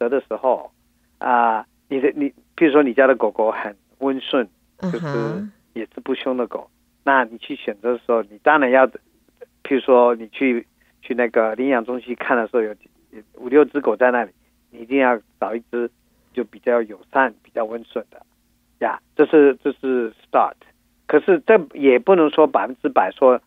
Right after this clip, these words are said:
Speaker 1: 你拿回家以后，他们俩就会百分之百相处得很好。就像我，我先前讲的，不管是人与人之间也是这样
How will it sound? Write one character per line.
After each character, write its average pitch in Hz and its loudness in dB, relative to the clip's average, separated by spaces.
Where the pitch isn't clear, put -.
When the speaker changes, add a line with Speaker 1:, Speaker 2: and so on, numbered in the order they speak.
Speaker 1:
你 120 -16
拿 117 0
回 131 2
家 113 4
以 107 -6
后， 110 -2
他 135 -2
们 131 -2
俩 101 -4
就 120 -4
会 120 2
百 101 -6
分 123 -18
之 123 -8
百 110 -2
相 117 -8
处 - -20
得 - -18
很 - -20
好。 - -20
就 175 4
像 147 2
我， 117 -4
我 117 -6
先 143 0
前 113 -6
讲 78 -8
的， - -20
不 185 2
管 151 0
是 135 -2
人 143 2
与 170 6
人 127 4
之 139 -8
间 143 2
也 107 -4
是 123 -8
这 131 2
样 117 2